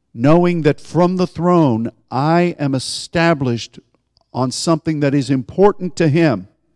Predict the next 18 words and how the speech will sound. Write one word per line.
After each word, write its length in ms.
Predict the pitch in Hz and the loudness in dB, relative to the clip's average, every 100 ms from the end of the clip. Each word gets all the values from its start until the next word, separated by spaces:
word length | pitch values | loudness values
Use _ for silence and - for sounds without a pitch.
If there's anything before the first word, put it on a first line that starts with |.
| _ _ _ _ _ _ _ _ _ _ _ | _ _ _ _ _ _ _ _ _ _ _
You 120 | 135 | 2
know, 320 | 156 170 165 - _ _ _ _ _ _ _ | 2 2 -2 -14 _ _ _ _ _ _ _
and 460 | 135 143 143 - _ _ _ _ | 0 0 -2 -12 _ _ _ _
you 280 | - 127 143 | -16 0 0
come 320 | 147 190 190 175 | 2 0 0 0
to 180 | 180 | 0
a 60 | 160 | 0
point 460 | - 190 190 170 135 | -2 -2 -2 -2 0
where 180 | 147 | 2
the 180 | 139 143 | 4 2
enemy 300 | 156 175 160 | 2 0 -2
would 200 | 143 147 | -2 -2
want 300 | 135 156 147 | 0 0 0
you 100 | 151 | -6
to 120 | 139 | -4
think 340 | 135 156 147 _ | -4 -2 -2 _
that 220 | 139 127 | -4 -2
Elohim, 760 | 147 170 170 143 117 98 101 | 0 0 2 0 -2 -4 -8